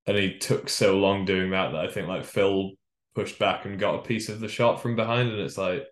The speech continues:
that's the mistake of teams that are, like, lost in the moment kind of thing, rather than, you know, that's not a technical issue where they're not executing. That's just being like, uh,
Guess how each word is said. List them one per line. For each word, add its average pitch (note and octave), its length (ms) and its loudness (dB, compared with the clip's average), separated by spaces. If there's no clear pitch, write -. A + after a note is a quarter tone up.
that's - 680 -2
the A2 200 -2
mistake F#2+ 560 -2
of F#2 340 -4
teams F#2 460 -2
that F#2+ 320 0
are, G2 80 2
like, F2 420 0
lost G2 440 0
in F2+ 120 -4
the F#2 60 -4
moment F2+ 480 -2
kind F#2+ 200 -8
of E2 100 -8
thing, F2 320 -2
rather F2+ 400 2
than, F#2 320 -4
you G#2 80 -4
know, F#2+ 100 4
that's G#2 240 4
not G#2+ 260 -2
a - 40 -10
technical F2+ 840 -6
issue F#2+ 360 -2
where F2+ 180 2
they're F2+ 120 0
not F2 220 0
executing. E2 460 -6
That's E2 240 -4
just - 400 -4
being F#2+ 220 4
like, F2+ 200 4
uh, F#2 420 2